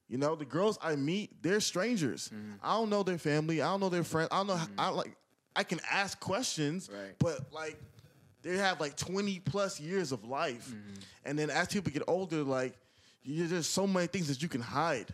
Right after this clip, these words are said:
Speaker 2: Mm-hmm.
Speaker 1: And so there's just that, you know, there's, there's honestly that part where we, like, we're not f-, we're n-, we're not friends.
Speaker 2: Yeah.
Speaker 1: Like, girls, like, there's no girl in my life right now who's a friend.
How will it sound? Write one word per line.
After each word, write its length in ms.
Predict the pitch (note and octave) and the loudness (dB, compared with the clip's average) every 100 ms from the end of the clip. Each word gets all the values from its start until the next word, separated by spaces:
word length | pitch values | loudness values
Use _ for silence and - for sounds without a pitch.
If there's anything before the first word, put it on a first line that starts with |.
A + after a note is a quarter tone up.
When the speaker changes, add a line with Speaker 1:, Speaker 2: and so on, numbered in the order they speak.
| - | -12
Speaker 2:
Mm-hmm. 280 | G#2 G2+ F#2+ - - - | -16 -14 -14 -16 -18 -8
Speaker 1:
And 100 | C#3+ | -4
so 200 | - D#3+ | -2 -2
there's 200 | E3 F3+ | -2 -6
just 180 | G3+ - | -12 -8
that, 260 | D#3 B2 - - | -6 -6 -10 -8
you 100 | F3 | 2
know, 140 | E3 | 2
there's, 440 | D3 F3 D#3+ - - - | 4 0 0 -4 -10 -4
there's 180 | F3 F3 | -2 0
honestly 480 | C#3 F#3+ F#3+ - D#3+ | 2 4 2 2 2
that 340 | C#3+ C3 - - _ | 2 2 0 -6 _
part 300 | - E3 D#3+ | 0 2 2
where 400 | C3+ C#3 C3+ B2 - - _ - - _ - _ | 4 2 2 0 -6 -20 _ -20 -20 _ -20 _
we, 260 | D3+ E3 D3 - - | 0 0 -2 -6 -2
like, 240 | C#3+ D3 - - | 0 0 -2 -6
we're 240 | C3+ E3 | 0 2
not 280 | C#3+ D#3 D#3 | 2 0 0
f-, 220 | - - | -6 -10
we're 140 | D3 G3 | -2 -2
n-, 80 | E3+ | -2
we're 100 | D#3 | -2
not 260 | E3 F#3 - | 2 0 0
friends. 600 | F#3+ A3 A#3+ A#2+ - - - | -2 0 0 -2 -6 -10 -12
Speaker 2:
Yeah. 160 | G#2 F2 F2+ _ _ | -12 -12 -16 _ _
Speaker 1:
Like, 280 | C3+ D#3 C3 | -2 -2 0
girls, 420 | F#3 A3 G#3 D3 | 2 4 2 0
like, 260 | E3 - D3 | -2 -4 -2
there's 200 | F#3 E3+ | -2 0
no 220 | G3 G#3 | 2 2
girl 320 | C#3+ F#3 F#3 | 2 2 2
in 120 | E3 | 0
my 140 | E3 D#3 | 0 0
life 320 | C#3 E3 D#3 | 2 0 0
right 160 | C#3+ D3 | -2 2
now 160 | D3 | 2
who's 120 | C#3 | 2
a 60 | A#2+ | 0
friend. 480 | - B2+ C#3+ A2+ | -4 -4 -2 -2